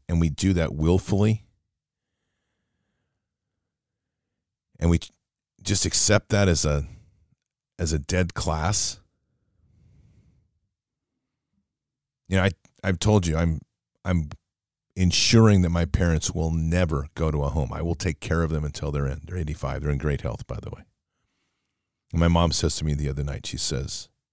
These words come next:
or the other day, she says, "I need to talk to you." I said, "Okay, what's up?"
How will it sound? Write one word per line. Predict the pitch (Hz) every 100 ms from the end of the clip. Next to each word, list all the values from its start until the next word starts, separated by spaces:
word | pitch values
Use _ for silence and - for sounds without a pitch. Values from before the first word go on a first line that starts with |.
| _
or | 80
the | 78
other | 78 73
day, | 69 73
she | 78
says, | 78 80
"I |
need | 82 78
to |
talk | 76 80 67
to | -
you." | 57
I |
said, | - 60
"Okay, | - 67
what's | 60 -
up?" | -